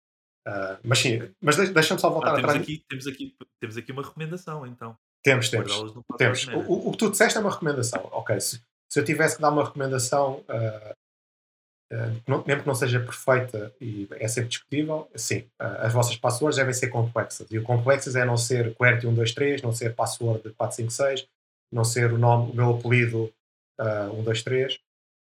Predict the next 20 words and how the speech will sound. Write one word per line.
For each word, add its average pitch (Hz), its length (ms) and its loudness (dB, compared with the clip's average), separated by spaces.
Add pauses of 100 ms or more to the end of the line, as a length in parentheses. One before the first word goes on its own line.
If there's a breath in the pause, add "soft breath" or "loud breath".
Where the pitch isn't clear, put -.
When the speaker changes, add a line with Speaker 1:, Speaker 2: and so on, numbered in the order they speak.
(120)
Speaker 1:
Ter 135 160 4
caracteres 135 360 4
estranhos 113 360 2
ajuda, 113 480 -2
os 110 160 -8
chamados 107 440 -2
caracteres, 107 680 0
ah, 98 340 -12 (540)
que - 60 -6
não 110 80 2
são 107 180 0
alfanuméricos, 104 600 0
não 107 100 -6
é? 107 60 -4
O 98 80 -6
cardinal, 110 580 2
o 98 180 -6
hífen, 117 320 0
o 98 60 -14 (180)
ponto, 113 240 -6